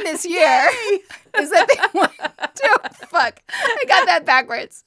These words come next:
Speaker 1: All right. They won this year, and they also won last <laughs> year.
Speaker 2: That's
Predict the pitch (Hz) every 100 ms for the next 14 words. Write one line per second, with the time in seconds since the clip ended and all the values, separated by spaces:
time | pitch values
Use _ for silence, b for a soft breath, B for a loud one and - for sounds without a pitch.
0 | - - 302 226 - _ B B - 415
1 | 466 480 494 587 440 349 294 403 640 508
2 | 349 466 B B 359 359 392 - 415 403
3 | 269 - 622 605 - - - - 349 330
4 | 605